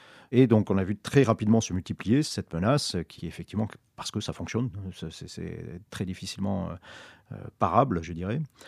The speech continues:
Alors, les Américains, là aussi, euh, se sont lancés dans un grand processus d'adaptation, très volontariste, très coûteux. Il faut quand même savoir que le, le budget de l'organisation qui est chargée de l'étude et de la lutte contre ces I E D, hein,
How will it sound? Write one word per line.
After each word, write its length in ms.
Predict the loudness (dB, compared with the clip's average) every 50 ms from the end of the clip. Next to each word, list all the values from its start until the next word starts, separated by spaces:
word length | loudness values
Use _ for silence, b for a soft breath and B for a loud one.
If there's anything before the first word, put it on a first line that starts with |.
| B B B B
Alors, 120 | 4 4
les 80 | 8 8
Américains, 400 | 10 10 10 8 8 8 8 10
là 100 | 10 8
aussi, 400 | 8 6 4 4 6 6 8 6
euh, 120 | 6 4
se 160 | 0 -2 -6
sont 180 | -4 -2 0 0
lancés 360 | 0 0 0 0 0 2 2
dans 200 | 2 0 -2 -4
un 300 | -4 -6 -6 -6 -6 -8
grand 200 | -4 0 0 0
processus 520 | 2 0 -2 -4 -4 -6 -6 -4 -4 -2 -2
d'adaptation, 680 | -2 -2 -4 -6 -6 -8 -6 -2 0 0 0 0 -2 -6 B B B B B B
très 140 | -2 0 2
volontariste, 680 | 4 4 2 2 0 0 0 0 -2 -2 -6 -12 -20 B B B B B B B B B 2
très 160 | 8 8 8
coûteux. 340 | 8 6 2 4 4 4 4 2 b b b b b
Il 80 | -18 -14
faut 120 | -14 -10
quand 120 | -6 -4
même 160 | -2 -2 -2 -2
savoir 340 | -2 -2 0 0 -2 -2
que 80 | -4 -4
le, 400 | -4 -4 -4 -4 -6 -6 -6 -6
le 140 | -6 -6 -6
budget 440 | -6 -4 -4 0 4 8 8 8 8
de 140 | 6 2
l'organisation 840 | 0 2 2 2 2 4 4 4 4 2 0 0 2 4 4 4 4 2
qui 300 | -2 -4 -4 -2 -2 -2
est 60 | -2
chargée 540 | 0 2 2 2 4 6 8 8 8 8 6
de 100 | 4 2
l'étude 540 | 2 2 2 2 2 2 4 4 4 2
et 60 | 0 0
de 80 | 0
la 100 | 2 4
lutte 180 | 4 4 4 4
contre 300 | 2 -4 -4 -4 -4 -6
ces 240 | -6 -6 -6 -4 -2
I 60 | -2
E 60 | 2
D, 240 | 4 6 6 6 6
hein, 360 | 4 4 4 2 2 0 -2